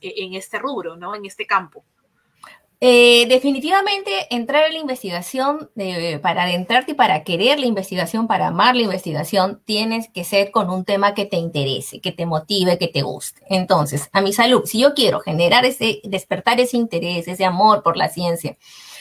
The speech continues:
Speaker 2: en los estudiantes, porque de verdad te llegas a enganchar cuando le agarras el ritmo, ¿no?
Speaker 1: Ujú.
Speaker 2: Y ustedes lo deben haber experimentado, es cierto lo que decía Ana Lu, y quieres leer más, y quieres saber, y eso que no sabías, ¿no? Y dices, "Guau, y esto también existe", ¿no? Nos pasa todos los días, ¿no?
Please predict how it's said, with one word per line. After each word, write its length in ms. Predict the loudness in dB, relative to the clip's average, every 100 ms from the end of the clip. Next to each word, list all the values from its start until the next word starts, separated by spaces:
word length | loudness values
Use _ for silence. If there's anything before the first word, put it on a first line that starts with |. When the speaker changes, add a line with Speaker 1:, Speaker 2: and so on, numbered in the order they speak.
| -12 0
Speaker 2:
en 280 | 2 2
los 160 | 0 0
estudiantes, 520 | -2 0 4 4 4
porque 240 | 2 0 4
de 100 | 6
verdad 260 | 8 6 4
te 80 | 2
llegas 320 | 2 2 2
a 40 |
enganchar 680 | 2 2 2 0 4 4 4
cuando 260 | 0 0 -2
le 80 |
agarras 320 | 0 0 -2 -2
el 120 | 0
ritmo, 500 | 2 2 0 -2 -2
¿no? 400 | -6 -2 -2 -2 -12
Speaker 1:
Ujú. 120 | -12 -10
Speaker 2:
Y 160 | -8 -8
ustedes 300 | 0 2 6
lo 80 | 6
deben 180 | 6
haber 200 | 6 4
experimentado, 600 | 4 0 -2 0 2 4
es 80 | 4
cierto 260 | 0 2 2
lo 120 | 0
que 80 | -2
decía 200 | -2 -2
Ana 140 | -2
Lu, 120 | 0 -2
y 80 |
quieres 220 | 0 -2 0
leer 200 | -2 0
más, 300 | 0 0 -2
y 60 |
quieres 220 | -8 -6 -2
saber, 300 | 2 4 2
y 80 | 2
eso 140 | 0
que 80 | 0
no 80 | 0
sabías, 580 | 0 0 2 2 0 0
¿no? 220 | 2 2
Y 120 | 2
dices, 240 | 2 2 4
"Guau, 300 | 6 8 6
y 100 | 4
esto 200 | 2 2
también 300 | 2 4 4
existe", 580 | 2 0 -4 -2 -2 0
¿no? 160 | 0
Nos 140 | -2 -4
pasa 220 | -4 -4
todos 240 | -2 -2 0
los 160 | -2
días, 360 | -4 0 0 0
¿no? 180 | -6